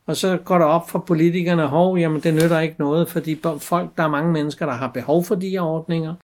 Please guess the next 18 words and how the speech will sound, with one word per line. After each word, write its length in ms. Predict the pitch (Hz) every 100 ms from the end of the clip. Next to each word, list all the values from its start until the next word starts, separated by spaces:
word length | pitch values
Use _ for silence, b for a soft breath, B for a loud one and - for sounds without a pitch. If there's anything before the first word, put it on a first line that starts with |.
| _
og 120 | 151
så 100 | 156
gennemførte 600 | 151 147 160 160 175 147
man 140 | 147 135
den 160 | 143
der 100 | 131
seniorpension, 880 | 117 190 214 196 180 190 160 185 175 B B -
og 80 | 160
det 80 | 165
er 40 | -
præcis 360 | 170 196 175
det 120 | -
samme, 300 | 175 139 147
som 160 | 147 165
Socialdemokratiet 920 | - 143 170 156 165 151 147 - 131
gør 160 | 123 147
i 140 | 156
øjeblikket 640 | 143 131 165 165 156 165